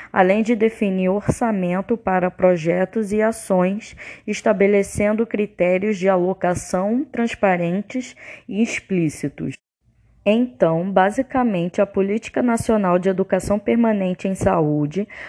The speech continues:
compreende que a transformação nos serviços, no ensino e na condução do sistema de saúde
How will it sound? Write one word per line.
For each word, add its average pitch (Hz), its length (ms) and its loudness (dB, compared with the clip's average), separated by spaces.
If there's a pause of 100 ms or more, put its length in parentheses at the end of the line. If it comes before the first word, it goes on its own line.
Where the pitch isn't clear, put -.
(140)
compreende 196 960 2 (340)
que 196 120 0
a 277 80 4
transformação 220 880 0
nos 269 160 2
serviços, 175 880 -2
no 196 160 -2
ensino 202 840 0
e 185 160 0
na 180 200 0
condução 233 720 0
do 214 100 -4
sistema 190 580 -2
de 190 120 -4
saúde 175 760 0